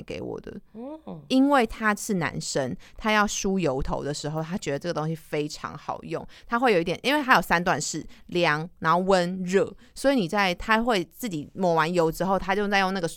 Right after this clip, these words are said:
Speaker 1: 整发器再用梳头发梳一次，他就觉得那个定型定的也很，很棒。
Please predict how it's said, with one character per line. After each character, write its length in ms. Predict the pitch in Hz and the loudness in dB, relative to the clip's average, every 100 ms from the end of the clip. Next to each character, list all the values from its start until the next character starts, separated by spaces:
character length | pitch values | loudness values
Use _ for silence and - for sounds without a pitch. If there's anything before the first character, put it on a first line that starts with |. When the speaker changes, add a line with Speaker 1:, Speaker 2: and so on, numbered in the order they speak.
| - | -4
Speaker 1:
整 140 | 165 | -2
发 160 | 165 165 | 0 0
器 220 | - 160 | -2 -6
再 180 | - 185 | 0 2
用 160 | 175 175 | 2 -2
梳 260 | - 160 | -4 -4
头 160 | 156 - | -4 -4
发 160 | - - | -4 -4
梳 200 | - 151 | -6 -8
一 60 | |
次， 260 | - - - - - - | -8 -12 -12 -14 -14 0
他 80 | 208 | 2
就 80 | |
觉 100 | 220 | 4
得 60 | 170 | 2
那 80 | 190 | 0
个 80 | 180 | 0
定 180 | 202 | 0
型 180 | 156 139 - | -2 -6 -6
定 180 | 165 | -8
的 80 | 120 | -8
也 100 | - | -10
很， 160 | 135 147 | -12 -12
很 120 | 143 - - | -14 -12 -6
棒。 160 | 113 | -6